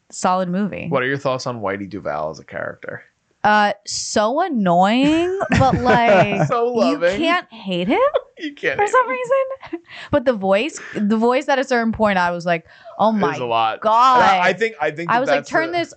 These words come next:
Speaker 1: off." But at that same time, like, the voice is what makes him <laughs> so
Speaker 2: Makes him him.
Speaker 1: makes him him.
Speaker 2: Yeah,
Speaker 1: I don't know
Speaker 2: for
Speaker 1: what other
Speaker 2: sure.
Speaker 1: voice they would have.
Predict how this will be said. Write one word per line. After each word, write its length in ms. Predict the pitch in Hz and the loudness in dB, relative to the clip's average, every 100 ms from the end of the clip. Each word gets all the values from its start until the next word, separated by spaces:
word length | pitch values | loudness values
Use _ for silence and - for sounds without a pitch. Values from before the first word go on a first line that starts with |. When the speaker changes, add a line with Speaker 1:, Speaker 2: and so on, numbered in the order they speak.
| - | 0
Speaker 1:
off." 360 | 240 269 214 - | 4 4 0 -2
But 100 | 247 | -2
at 120 | 254 | -2
that 140 | - - | -6 -6
same 300 | 285 269 262 | -4 -2 -4
time, 640 | 196 185 190 226 277 285 - - - | 0 2 2 -2 -6 -10 -16 -20 -6
like, 520 | 226 226 208 190 - _ _ _ _ _ _ _ _ - | 0 0 0 -4 -14 _ _ _ _ _ _ _ _ -4
the 120 | 196 | 0
voice 300 | 208 202 202 | 2 2 0
is 120 | 247 247 | 0 0
what 140 | 202 | 2
makes 420 | 196 190 202 - | 0 0 -2 -2
him 320 | 226 202 202 196 | 0 2 0 -4
<laughs> 40 | |
so 640 | - - - 214 185 185 | -8 -10 -6 -4 -2 -2
Speaker 2:
Makes 280 | 147 139 - | -2 -4 -4
him 120 | 135 | -6
him. 460 | 120 131 101 95 127 | -4 -4 -4 -8 -8
Speaker 1:
makes 280 | 247 220 202 | -2 -2 0
him 120 | 226 | 0
him. 280 | 196 285 240 | 2 4 2
Speaker 2:
Yeah, 100 | 123 | 2
Speaker 1:
I 60 | 220 | 0
don't 140 | 240 | -2
know 80 | 240 | 0
Speaker 2:
for 60 | 240 | 2
Speaker 1:
what 100 | 226 | 2
other 220 | 226 233 | 2 -2
Speaker 2:
sure. 40 | 196 | 0
Speaker 1:
voice 400 | 208 220 208 - | 0 0 -2 -2
they 140 | 190 | 0
would 140 | 185 170 | 0 0
have. 400 | 180 170 98 | -2 -4 -8